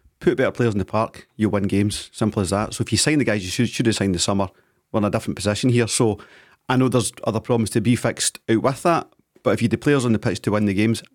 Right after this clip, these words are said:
and I suppose the kind of contrast that is, we absolutely do have the players on the pitch to win Saturday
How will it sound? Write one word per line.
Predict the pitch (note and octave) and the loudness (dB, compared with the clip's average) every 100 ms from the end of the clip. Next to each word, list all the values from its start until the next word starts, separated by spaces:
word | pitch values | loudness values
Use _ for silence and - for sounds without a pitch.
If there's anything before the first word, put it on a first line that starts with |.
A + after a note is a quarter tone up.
| - | -10
and | G2 E2+ | -10 -8
I | |
suppose | F2+ - G2+ | -10 -2 0
the | G2+ - _ | 0 -6 _
kind | F2 | -4
of | - | -2
contrast | A2+ A2 G#2+ F#2 | -4 -2 -2 -2
that | F2 | 0
is, | F#2 - _ _ - | 0 -2 _ _ -2
we | F#2+ | 0
absolutely | F#2+ - - G2 F2 | 0 -2 -2 0 0
do | - A2 | 2 2
have | B2+ | 2
the | A#2+ | -2
players | - A2 G2 | 0 2 2
on | |
the | F2+ | 0
pitch | G#2 - | -2 -4
to | - | -2
win | F2+ F#2 E2+ _ - | 0 -2 -4 _ -12
Saturday | - G#2+ F#2 F2 F2 | -4 -2 -2 -4 -8